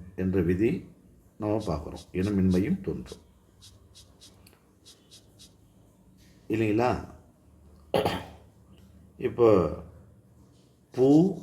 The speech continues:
பிளஸ் தாமரை அப்படின்னா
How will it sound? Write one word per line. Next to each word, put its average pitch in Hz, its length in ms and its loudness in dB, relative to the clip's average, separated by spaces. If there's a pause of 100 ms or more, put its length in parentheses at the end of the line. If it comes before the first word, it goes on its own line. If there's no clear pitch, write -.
(880)
பிளஸ் 131 300 2 (2000)
தாமரை 95 560 4 (960)
அப்படின்னா 87 500 0